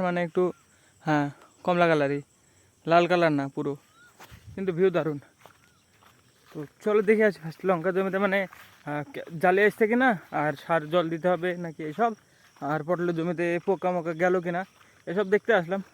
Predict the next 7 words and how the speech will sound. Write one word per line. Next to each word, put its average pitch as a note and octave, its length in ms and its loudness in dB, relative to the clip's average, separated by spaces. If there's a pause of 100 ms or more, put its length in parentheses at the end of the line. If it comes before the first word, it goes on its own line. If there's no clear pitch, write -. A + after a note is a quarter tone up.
(140)
তো C#3 60 -10 (220)
চলো C3+ 160 -10 (840)
গাইস, F#3 180 10 (100)
এই G3+ 120 10
দেখো D#3+ 180 8 (260)
লঙ্কার F3 360 6
জালি, D#3+ 200 4